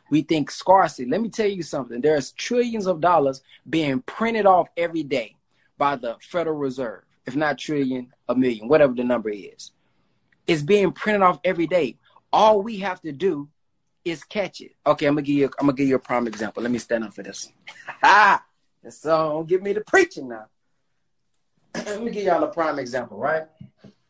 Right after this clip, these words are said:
Let me see. Get this thing. Prime example. So this thing won't chill. All right, so here's a prime example, right? Um, I play basketball, right?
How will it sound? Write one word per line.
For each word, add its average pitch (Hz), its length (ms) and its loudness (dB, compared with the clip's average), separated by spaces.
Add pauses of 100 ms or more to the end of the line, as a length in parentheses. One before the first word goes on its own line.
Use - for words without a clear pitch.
(160)
Let - 100 -20 (480)
me 214 80 -20
see. - 120 -12 (540)
Get - 140 -18
this - 200 -6
thing. - 1300 -8 (380)
Prime 165 280 6
example. 135 460 0 (2500)
So - 160 -14
this - 200 -14
thing - 260 -18
won't - 220 -16
chill. - 260 -18 (200)
All 113 120 0
right, 101 120 0
so 117 120 -8
here's 151 200 2
a - 60 -2
prime 139 260 4
example, 113 360 -2
right? 113 220 0 (720)
Um, 131 440 4 (880)
I 170 120 0
play 180 280 4
basketball, 123 680 0
right? 143 280 -2